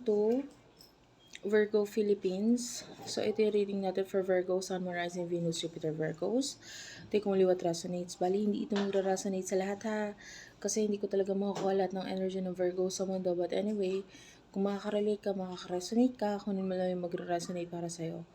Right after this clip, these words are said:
And of course, um, na-appreciate ko yung comment, guys. Ah,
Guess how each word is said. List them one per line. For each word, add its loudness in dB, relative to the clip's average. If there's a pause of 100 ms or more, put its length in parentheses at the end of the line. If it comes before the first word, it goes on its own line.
(520)
And 6
of -2
course, 0 (320)
um, -6 (240)
na-appreciate -2
ko -2
yung -4
comment, -4
guys. -4 (560)
Ah, -2